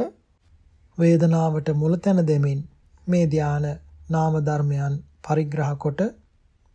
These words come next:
ඒවායේ ක්ෂය වීම අරමුණු කොට විපස්සනා භාවනා කිරීම ඕලාරික චිත්ත සංඛාර ධර්මයන්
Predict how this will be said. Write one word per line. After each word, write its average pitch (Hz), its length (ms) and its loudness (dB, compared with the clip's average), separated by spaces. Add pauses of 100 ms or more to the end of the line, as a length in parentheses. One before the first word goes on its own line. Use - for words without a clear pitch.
(380)
ඒවායේ 196 500 2
ක්ෂය 180 340 0
වීම 208 280 2
අරමුණු 165 400 0
කොට 147 260 -2 (960)
විපස්සනා 165 720 0
භාවනා 143 640 -2 (460)
කිරීම 143 400 0 (1080)
ඕලාරික 214 600 2 (240)
චිත්ත 185 340 -4
සංඛාර 170 680 0
ධර්මයන් 147 600 -4